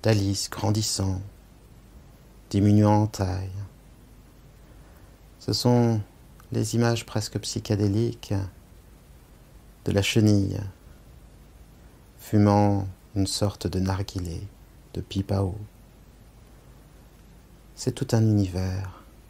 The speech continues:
toute une cohérence de sens, de ressenti, qui revient à votre esprit.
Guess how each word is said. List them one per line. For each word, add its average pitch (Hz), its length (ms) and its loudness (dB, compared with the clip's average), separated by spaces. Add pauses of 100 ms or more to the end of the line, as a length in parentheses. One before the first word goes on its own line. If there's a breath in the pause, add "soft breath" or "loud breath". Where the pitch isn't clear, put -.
(1000)
toute - 200 -10
une 117 140 4
cohérence 110 640 2
de 104 100 -6
sens, - 720 -6 (840)
de 101 80 0
ressenti, 98 760 -4 (2500 loud breath)
qui - 140 -4
revient 101 440 -2
à 98 120 -2
votre - 260 -10
esprit. 98 540 -10